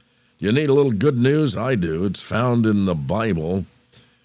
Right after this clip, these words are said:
You resist him. Stand firm in the faith. I mean, he's just a roaring lion there in First Peter five eight, but five nine, resist him. The enemy's attack may be directed toward the vulnerable part of your life, but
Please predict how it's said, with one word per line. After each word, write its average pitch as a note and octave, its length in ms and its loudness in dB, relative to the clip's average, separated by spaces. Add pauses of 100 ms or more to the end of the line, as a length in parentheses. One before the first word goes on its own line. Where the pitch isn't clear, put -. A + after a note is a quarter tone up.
You C3+ 180 0
resist G#2 600 0
him. C#2+ 520 -8
Stand B2+ 560 -4
firm B2+ 500 0
in A2 100 2
the F#2 100 0
faith. E2+ 480 -4
I D2+ 40 -6
mean, E2+ 180 0
he's F#2 180 0
just D2 160 -8
a D#2+ 60 -4
roaring E2+ 380 -2
lion F2 320 -2
there D2+ 160 -4
in C2+ 40 -8
First - 560 -8
Peter E2+ 240 -4
five E2+ 320 -2
eight, F#2 160 -4
but D#2 180 -6
five A2+ 420 -4
nine, B2 540 -2 (300)
resist G#3+ 520 -6
him. D#2 440 -2 (580)
The A2+ 140 -2
enemy's D3 340 -2
attack B2+ 380 -4
may C3 180 0
be B2 180 2
directed A2 500 0
toward B2 220 2
the G2 100 0
vulnerable G2+ 560 -2
part A#2+ 280 -2
of F#2+ 100 0
your A#2 180 2
life, A2 400 0
but G2 160 -2